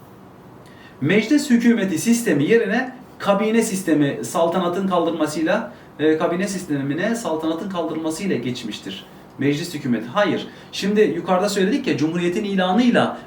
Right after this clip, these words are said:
meclis hükümeti yerine kabine sistemi, e, ne geçildi. O yüzden saltanatın kaldırılmasıyla değil,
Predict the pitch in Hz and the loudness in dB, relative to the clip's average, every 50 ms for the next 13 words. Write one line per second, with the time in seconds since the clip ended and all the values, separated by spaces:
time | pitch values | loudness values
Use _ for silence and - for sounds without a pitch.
0 | - 123 139 143 143 147 185 190 190 175 160 - - 160 156 143 143 143 147 165 | -2 0 2 2 2 2 0 -2 -2 -2 -4 -4 -2 0 0 0 0 2 0 0
1 | 170 165 160 196 247 254 - - 160 156 160 160 170 151 - - 143 - - 139 | 2 0 0 0 -2 -2 -2 -2 -2 -2 -2 -2 -2 -4 -4 -4 -6 -4 -4 -2
2 | 127 123 117 107 - - - - - - 120 117 117 117 120 135 127 123 127 117 | 0 0 0 -2 -4 -8 -14 -18 -10 -6 -4 -4 0 0 0 0 0 0 -2 -2
3 | - - 117 113 - 196 277 - - - - - - 180 175 151 135 - 190 214 | -2 -4 -4 -2 -2 -2 -2 -2 -4 -10 -12 -6 -2 2 2 2 2 2 0 -2
4 | 220 - 165 151 143 147 156 156 156 175 170 170 160 156 143 151 156 151 151 151 | -2 0 -2 -2 0 0 -2 -2 0 -2 -4 -2 0 0 0 2 0 0 -2 -2
5 | 147 - 151 151 143 139 165 190 196 190 214 254 294 | -4 -4 -2 -2 -2 0 0 0 2 2 2 2 2